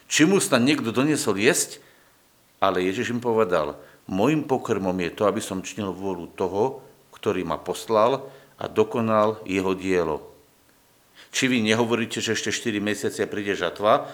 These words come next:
Ale hovorím vám, pozdvihnite svoje oči a podívajte sa na krajiny, že sa už belejú.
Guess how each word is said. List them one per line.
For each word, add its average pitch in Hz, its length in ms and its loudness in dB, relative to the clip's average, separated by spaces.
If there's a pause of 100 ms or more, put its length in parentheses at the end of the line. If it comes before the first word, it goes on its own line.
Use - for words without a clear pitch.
(160)
Ale 98 240 8
hovorím 165 320 2
vám, 95 160 4
pozdvihnite 135 560 2
svoje 120 240 0
oči 120 320 2
a 90 80 4
podívajte 160 480 2
sa 110 160 0
na 104 80 0
krajiny, 127 400 4
že 101 160 -4
sa 113 80 0
už 113 160 -4
belejú. 151 480 2